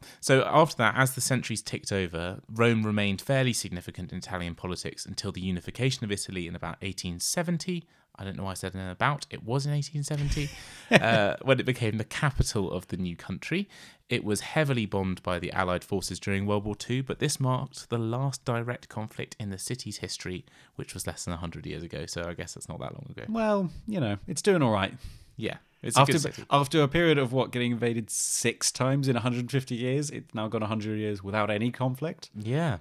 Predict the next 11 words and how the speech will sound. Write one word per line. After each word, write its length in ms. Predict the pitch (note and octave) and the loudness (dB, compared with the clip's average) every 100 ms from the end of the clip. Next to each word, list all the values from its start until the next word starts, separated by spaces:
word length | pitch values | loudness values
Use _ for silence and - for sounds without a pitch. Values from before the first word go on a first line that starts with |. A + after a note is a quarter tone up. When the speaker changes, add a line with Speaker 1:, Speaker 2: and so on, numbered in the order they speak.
| - | -4
Speaker 1:
and 120 | A2+ | -2
now 140 | A2+ A2 | 2 2
it's, 200 | - - - | 0 -6 -6
well, 140 | A#2 G#2+ | -6 -4
it's, 260 | - - - | -6 -10 -14
it's 180 | - - | -14 -14
coming 260 | - A2 G#2 | -8 -4 -2
up 140 | - | -2
to 100 | - | -4
its 140 | A2 - | -4 -4
twenty-nine 720 | - A#2 A2+ A2 A2 A2 | -4 -2 -2 -2 -2 -4